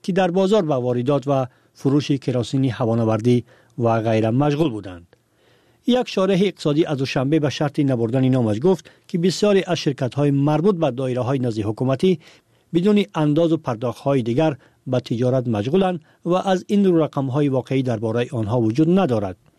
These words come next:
در میان انحصار طلب‌ها همچنین از شرکت فراد می‌شود نام برد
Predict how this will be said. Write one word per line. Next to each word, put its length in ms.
در 120
میان 520
انحصار 480
طلب‌ها 480
همچنین 520
از 140
شرکت 480
فراد 340
می‌شود 380
نام 260
برد 200